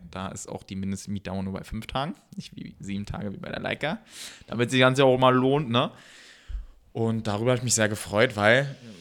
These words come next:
man muss jetzt auch die neuen natürlich loben, man will jetzt die alten nicht schlecht dastehen lassen, aber die neuen sind halt ein bisschen leichter einfach und das ist halt für dich auch super entspannt, weil du hast ja sehr gerne siebzig zweihundert auf Hochzeiten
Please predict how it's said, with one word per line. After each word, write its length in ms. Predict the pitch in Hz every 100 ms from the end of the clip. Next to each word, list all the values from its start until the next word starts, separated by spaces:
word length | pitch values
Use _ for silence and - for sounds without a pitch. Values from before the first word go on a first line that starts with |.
| 82
man 100 | 107
muss 100 | 107
jetzt 100 | 107
auch 100 | 104
die 100 | 107
neuen 220 | 101 120
natürlich 280 | 131 143 156
loben, 220 | 131 151
man 140 | 123
will 80 | 101
jetzt 180 | 101 -
die 200 | 104 98
alten 440 | 104 101 107 101 - -
nicht 340 | 185 - -
schlecht 280 | - 104 -
dastehen 240 | 101 123 127
lassen, 160 | 107
aber 140 | 98 98
die 80 |
neuen 240 | 98 98 98
sind 120 | 98
halt 100 | 85
ein 100 | 98
bisschen 240 | 98 - 98
leichter 340 | 101 107 120
einfach 180 | 110 107
und 120 | 95
das 80 | -
ist 60 |
halt 140 | 98 98
für 120 | -
dich 200 | - -
auch 100 | -
super 220 | - -
entspannt, 400 | 92 - - -
weil 60 | 95
du 60 | 95
hast 140 | -
ja 80 | 95
sehr 200 | 98 98
gerne 260 | 98 98
siebzig 360 | 95 101 - 95
zweihundert 360 | - 98 120 120
auf 140 | 117
Hochzeiten 640 | 123 - - 127 - 143